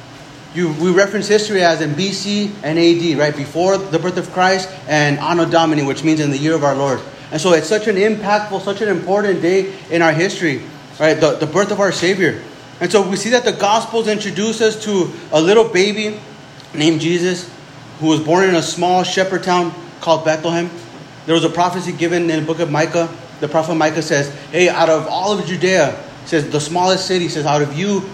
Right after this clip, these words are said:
O Bethlehem, is gonna come the Savior of the world." All right, and so we see that the Gospels tell us about this baby named Jesus who was born in this small shepherd town called Bethlehem.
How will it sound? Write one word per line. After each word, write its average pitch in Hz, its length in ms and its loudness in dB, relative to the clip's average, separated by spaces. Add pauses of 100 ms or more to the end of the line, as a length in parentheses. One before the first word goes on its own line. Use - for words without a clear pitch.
O 170 100 2
Bethlehem, 165 480 0
is 151 80 -4
gonna 151 160 0
come 170 220 -2
the 151 100 0
Savior 156 360 -2
of 131 80 -2
the 127 60 -2
world." 117 280 -2
All - 840 -8
right, 156 60 6
and 156 80 0
so 180 100 -2
we 165 80 0
see 196 100 0
that 202 100 2
the 175 60 2
Gospels 196 400 0
tell 196 180 2
us 196 100 0
about 170 240 0
this 160 140 0
baby 180 320 2
named 170 240 2
Jesus 165 300 0
who 156 80 -4
was 147 120 0
born 165 420 0 (320)
in 147 100 -2
this 147 200 2
small 208 300 2
shepherd 208 400 -2
town 185 320 0 (200)
called 170 200 -2
Bethlehem. 151 420 0